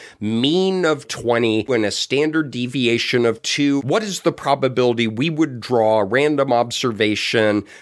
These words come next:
that was greater than twelve or less than five?" And then if you really want to piss them off,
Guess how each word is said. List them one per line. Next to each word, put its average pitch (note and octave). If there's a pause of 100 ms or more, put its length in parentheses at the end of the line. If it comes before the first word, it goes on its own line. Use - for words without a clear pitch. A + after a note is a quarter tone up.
(100)
that A#2
was A#2+
greater D3+
than B2
twelve F2
or G#2+
less D#3
than B2+
five?" G2
And A#2
then B2
if A#2
you G#2+
really C#3
want A#2
to G#2
piss -
them G#2+
off, G2+